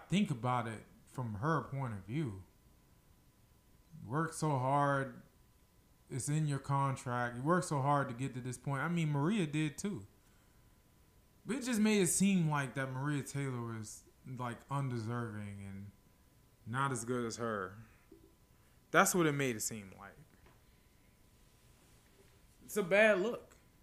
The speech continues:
Um, at the end of the day, Maria Taylor got a contract coming up.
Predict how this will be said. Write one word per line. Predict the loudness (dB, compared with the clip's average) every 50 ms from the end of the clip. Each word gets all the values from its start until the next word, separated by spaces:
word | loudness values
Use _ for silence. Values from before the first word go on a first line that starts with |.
| -20 -20 -20 -20 -20 -20 -20 -20 _ -20 _ _ -20 -20 -20 -20 -20 _ _ -20 -20 -20 _ _ _ -20 -20 _ -20 _ -20 -20 -20 _ -20 -20 -20 -20 -20 -20 _ _ _ -6 -2
Um, | 0 2 4 4 4 4 4 4 4 4 4 2 0 -2 -8 -14 -20 -20 -20 -20 -18 -18 -12 -2
at | 0 0 0 0
the | 0
end | -2 2 2 2
of | 0 0
the | -4
day, | -6 -4 -2 0 0 0 0 -2 -4 -6 -12 -20 -20 -20 _ _ _ -20 -20 -20 -20 -20 -20 -20 -20 _ -20 -20 -20 -20 -20 _ -20 -20 -20 _ -20 _ _ _ -20 -20 -8 -2
Maria | 0 2 4 6 6 6 4
Taylor | 4 2 2 2 2 4 2 2
got | 2 2 0 0
a | 0 -2
contract | -2 -2 -2 -2 -2 -2 -4 -6 -6 -4
coming | -4 -4 -4 -4 -4 -4
up. | -4 -4 -4 -4 -6 -10 -18